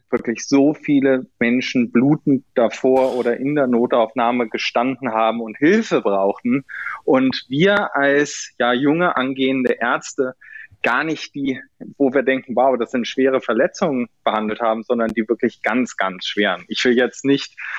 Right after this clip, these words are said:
da die Details erzählen, aber man hat ein anderes Blick aufs Leben auch gewonnen, weil die hatten auch zum Beispiel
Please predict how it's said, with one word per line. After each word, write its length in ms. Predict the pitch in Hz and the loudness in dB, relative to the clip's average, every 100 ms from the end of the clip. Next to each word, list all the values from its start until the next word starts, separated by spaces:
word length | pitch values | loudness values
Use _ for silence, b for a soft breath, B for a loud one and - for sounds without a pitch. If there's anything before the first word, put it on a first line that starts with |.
| B B - | B B 0
da 200 | 127 120 | 2 2
die 160 | 123 | 0
Details 600 | 131 123 - 131 151 151 | -2 -2 -2 0 0 -2
erzählen, 720 | - 127 - - 131 135 135 - | -6 -6 -6 -2 0 0 -2 -2
aber 440 | 123 120 123 117 B B B - | 0 2 2 0 B B B -4
man 360 | 135 135 117 | -2 -2 -4
hat 200 | 143 - - - | -6 -8 -14 -8
ein 340 | 120 131 131 - | -4 -4 -4 -6
anderes 440 | 131 143 147 - - | -4 0 0 -2 -2
Blick 320 | 139 - - | -2 -2 -2
aufs 260 | - 123 - | -2 -4 0
Leben 360 | 139 240 247 139 | 4 4 4 2
auch 420 | 107 110 - - | 2 0 -4 -10
gewonnen, 460 | 113 117 120 127 131 | -4 0 2 2 2
weil 140 | 123 | 0
die 200 | 120 120 | -2 -6
hatten 300 | - - 147 | -8 -6 -2
auch 160 | 131 - | -2 -4
zum 180 | - | -6
Beispiel 300 | 143 135 - | -4 -4 -4